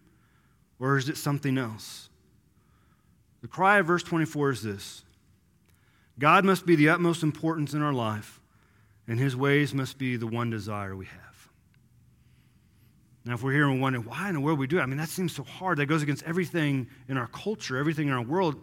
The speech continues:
almost everything we've ever been taught growing up." Well, here's why we make God the utmost importance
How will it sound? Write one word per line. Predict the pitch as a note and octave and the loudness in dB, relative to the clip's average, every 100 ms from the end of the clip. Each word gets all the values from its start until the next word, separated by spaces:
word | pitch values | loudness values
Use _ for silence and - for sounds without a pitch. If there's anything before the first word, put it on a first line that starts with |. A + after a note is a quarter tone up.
| - - | -16 -8
almost | F#3 B3+ G#3+ | -4 -2 2
everything | F#3+ F3+ F3 | 2 4 4
we've | D#3 D3+ | 4 2
ever | D#3 C#3+ | 2 0
been | B2 | -2
taught | - - A3 B2+ | -6 -10 -12 -8
growing | C3+ B2 A#2+ | -4 -2 -2
up." | G#3+ D#2+ - _ _ _ _ _ _ _ _ _ _ _ _ _ _ _ | -4 -10 -20 _ _ _ _ _ _ _ _ _ _ _ _ _ _ _
Well, | A#2+ | -4
here's | D#3+ A3 | -2 -2
why | F3 E3 C3 A2+ A#2 - | 0 0 0 -2 -6 -6
we | C3+ | -2
make | C#3 C#3 | -2 0
God | C3+ C3+ | -2 -2
the | B2 | -2
utmost | C#3 C#3+ C#3+ | -2 -2 -4
importance | D#3 D#3 B2 A2 A2+ - | -6 -4 -6 -6 -8 -12